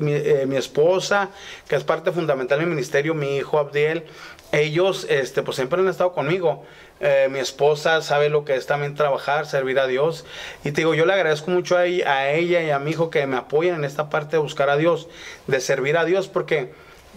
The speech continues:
tú mejor que nadie lo sabes, siervo, como ministros nos limitamos en otras cosas. No podemos tener un trabajo de ocho o diez horas,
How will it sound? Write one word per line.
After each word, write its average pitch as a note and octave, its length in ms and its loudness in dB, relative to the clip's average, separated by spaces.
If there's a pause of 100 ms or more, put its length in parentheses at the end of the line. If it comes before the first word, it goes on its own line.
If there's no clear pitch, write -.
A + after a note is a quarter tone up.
(100)
tú F3+ 180 2
mejor F#3 240 0
que F3+ 80 -2
nadie F3+ 160 2
lo D3+ 80 0
sabes, F3+ 320 2
siervo, C#3+ 280 0
como C#3 200 -2
ministros E3 720 0 (280)
nos D3+ 200 0
limitamos D#3+ 560 -2
en D3 80 0
otras D3 260 -2
cosas. - 460 -6 (920)
No D3+ 200 0
podemos F#3+ 240 0
tener D3+ 180 2
un E3 120 -2
trabajo E3+ 840 4
de C3+ 200 4
ocho F3+ 380 4
o - 20 2
diez E3 260 0
horas, F#3 480 2